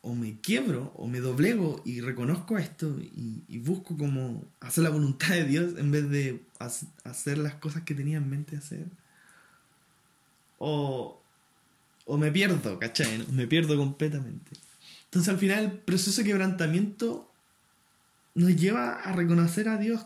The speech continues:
como nuestra única fuente de amor y valor. Siempre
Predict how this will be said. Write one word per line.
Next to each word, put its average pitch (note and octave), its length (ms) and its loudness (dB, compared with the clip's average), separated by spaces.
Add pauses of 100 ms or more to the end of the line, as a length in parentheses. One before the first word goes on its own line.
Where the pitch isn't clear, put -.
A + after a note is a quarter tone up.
como G3 260 2
nuestra F#3 640 -2 (120)
única A3+ 500 4
fuente F#3+ 520 -2
de E3+ 80 2
amor D3+ 380 -2 (580)
y C3 140 -6
valor. A#2 460 -8 (720)
Siempre - 640 0